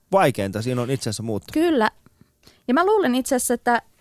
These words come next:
Speaker 2: se tekee musta hyvän ravitsemusterapeutin, koska mä joudun itse päivittäin näitä miettimään,
Speaker 1: Mm.
Speaker 2: analysoimaan, miettimään ja, ja pohtimaan niitä omia arvoja. Miksi mä syön nyt herkun, miksi mä syön
Speaker 1: Mm.
Speaker 2: nyt viksin,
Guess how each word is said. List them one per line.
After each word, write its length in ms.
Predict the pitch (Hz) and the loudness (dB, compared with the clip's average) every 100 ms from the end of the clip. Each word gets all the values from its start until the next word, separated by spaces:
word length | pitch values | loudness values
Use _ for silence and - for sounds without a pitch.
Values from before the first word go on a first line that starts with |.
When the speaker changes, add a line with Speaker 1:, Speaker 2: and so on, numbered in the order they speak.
| _ _ _ | _ _ _
Speaker 2:
se 160 | - 359 | -4 0
tekee 260 | 330 220 196 | 0 2 2
musta 240 | 208 262 | 2 2
hyvän 200 | 269 247 | 4 4
ravitsemusterapeutin, 840 | 240 247 - 196 - 196 190 190 | 4 2 0 -2 -2 -2 -2 -2
koska 200 | 196 - | -4 -2
mä 60 | 196 | -2
joudun 200 | 196 202 | 0 0
itse 240 | 277 294 - | -2 -4 -4
päivittäin 480 | - 185 175 - 180 | 0 0 -2 -6 -8
näitä 240 | 175 - | -6 -4
miettimään, 640 | 196 190 - 202 - - | -2 -2 -4 -2 -2 -2
Speaker 1:
Mm. 60 | 90 | -2
Speaker 2:
analysoimaan, 920 | 190 196 214 226 214 214 240 220 226 - - - - | -2 -4 -4 -4 -2 -2 0 0 0 -6 -20 -20 -6
miettimään 720 | 233 233 220 - 196 185 180 180 | 2 4 4 0 0 2 2 2
ja, 300 | 180 180 170 - 208 202 - - - | 4 4 2 0 -6 -6 -20 -20 -6
ja 120 | 226 202 | -2 2
pohtimaan 520 | 277 254 - 196 180 | 2 2 0 0 0
niitä 140 | 190 | 2
omia 280 | 214 220 190 | 2 4 2
arvoja. 460 | - 185 185 170 175 | 4 2 2 0 2
Miksi 220 | 240 - | 0 0
mä 80 | 175 | -4
syön 220 | 185 175 | -2 -2
nyt 140 | 185 - | -2 0
herkun, 460 | 180 175 - 180 | 0 0 -4 -4
miksi 220 | 208 226 | -4 -6
mä 60 | - | -8
syön 180 | - - | -6 -4
Speaker 1:
Mm. 40 | |
Speaker 2:
nyt 140 | - 127 | -6 -6
viksin, 560 | 110 - - - - | -10 -8 -12 -10 -10